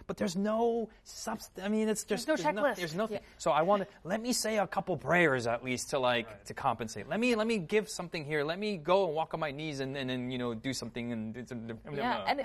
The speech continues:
Speaker 3: it's just really believing, like, you know, when I confess to God, when I, when I say, "Lord, I have sinned," like, so First John one nine, if we confess our sins,
Speaker 1: Yes.
Speaker 3: He is faithful and
Speaker 1: Yes.
Speaker 3: just to forgive us our sins and cleanse us from all
Speaker 1: Yes.
Speaker 3: unrighteousness. Faith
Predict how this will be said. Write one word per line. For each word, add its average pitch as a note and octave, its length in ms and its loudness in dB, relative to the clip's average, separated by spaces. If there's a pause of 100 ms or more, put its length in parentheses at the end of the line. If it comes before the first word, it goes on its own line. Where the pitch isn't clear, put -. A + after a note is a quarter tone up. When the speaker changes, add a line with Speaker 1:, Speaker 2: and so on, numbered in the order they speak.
Speaker 3:
it's A#3 180 0
just - 240 2
really C4+ 220 0
believing, A#3 460 -2
like, F#3+ 200 -4
you G3 80 -4
know, F#3+ 140 0
when F#3+ 120 0
I G#3 120 2
confess G#3 460 -2
to G#3 100 0
God, F3+ 480 0
when F#3+ 180 -2
I, F#3 140 0
when - 120 -6
I F#3+ 100 -2
say, G3 300 -2 (360)
"Lord, G#3 280 4
I F3+ 140 0
have F#3+ 160 0
sinned," G#3 380 -2 (100)
like, F#3+ 160 2
so F3+ 260 4 (140)
First G#3 200 2
John G#3 140 2
one F#3 140 0
nine, E3+ 200 0
if D#3+ 120 -8
we G3+ 80 -4
confess G#3+ 400 2
our A3 100 4
sins, A3+ 200 -2
Speaker 1:
Yes. G#3 180 -4
Speaker 3:
He C4 180 2
is B3+ 140 2
faithful G#3 340 0
and F#3 100 0
Speaker 1:
Yes. E3 100 2
Speaker 3:
just - 100 -4
to F3+ 80 -10
forgive E3 260 -4
us D#3+ 140 -2
our D#3+ 80 2
sins E3+ 260 -6
and D#3+ 140 -2
cleanse F3 200 0
us E3+ 80 -2
from D#3 160 -6
all D#3 120 2
Speaker 1:
Yes. D3+ 80 -4
Speaker 3:
unrighteousness. F#3+ 500 -4 (460)
Faith C4 240 4